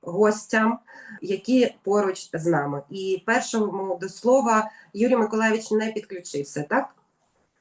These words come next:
Він в дорозі, він повертається з робочої поїздки з Європи, він в дорозі, якщо буде в нього технічна можливість, до нас обов'язково під'єднається. Анатолій Миколайович Добровольський, вам слово. Ми вас раді бачити і дякуємо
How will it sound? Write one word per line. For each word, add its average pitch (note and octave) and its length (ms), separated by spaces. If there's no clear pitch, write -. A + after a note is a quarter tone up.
Він B3 380
в A3 80
дорозі, B3 540
він C#4 140
повертається A3 800
з G3 80
робочої G#3 420
поїздки G#3 360
з G3 80
Європи, G#3+ 460
він A3 120
в A3 60
дорозі, A3 160
якщо - 200
буде G#3 340
в - 20
нього G#3 280
технічна G#3 360
можливість, B3 320
до G3+ 80
нас A3 280
обов'язково F3+ 560
під'єднається. D#3+ 680
Анатолій B3 340
Миколайович G#3+ 520
Добровольський, F3+ 640
вам G3+ 280
слово. F3+ 440
Ми F3 240
вас F3+ 260
раді F#3 300
бачити F#3+ 480
і E3+ 40
дякуємо F3 560